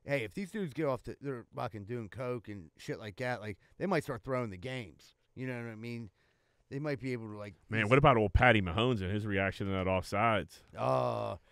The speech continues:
Speaker 1: he was more mad at Kadarius Toney. He didn't wanna come out and
Speaker 2: You gotta
Speaker 1: say
Speaker 2: yell
Speaker 1: it.
Speaker 2: at Tony. Tony, that dude fucks everything up, man.
Speaker 1: Yeah, he'd fuck up a one-car funeral. He just fucking, he's a fucking buffoon.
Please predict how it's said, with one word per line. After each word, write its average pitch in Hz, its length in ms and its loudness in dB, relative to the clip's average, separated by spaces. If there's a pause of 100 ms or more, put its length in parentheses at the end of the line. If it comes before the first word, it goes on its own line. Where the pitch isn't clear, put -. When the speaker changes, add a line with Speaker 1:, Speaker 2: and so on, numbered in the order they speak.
(160)
Speaker 1:
he 262 160 -2
was 220 180 0
more 185 220 -2
mad 160 240 0
at 139 60 -4
Kadarius 135 500 -2
Toney. 127 340 -4
He 123 120 -6
didn't 160 160 -4
wanna 143 160 -4
come 127 180 -10
out 127 160 -2
and 110 80 -8
Speaker 2:
You 180 80 2
gotta 139 120 10
Speaker 1:
say 113 40 10
Speaker 2:
yell 110 120 10
Speaker 1:
it. 104 40 4
Speaker 2:
at 92 60 -2
Tony. 120 420 0
Tony, 208 400 4
that 156 240 6
dude 98 160 2
fucks - 560 0
everything 107 560 0
up, 90 260 -2
man. 76 140 -12
Speaker 1:
Yeah, 98 280 -8
he'd 135 180 -10
fuck 151 260 -2
up 123 140 -2
a 113 40 -8
one-car 110 460 -6
funeral. 107 400 -4
He 214 220 0
just 233 220 -6
fucking, 131 340 -6
he's 190 160 -2
a 190 80 2
fucking 131 400 -2
buffoon. 127 480 -2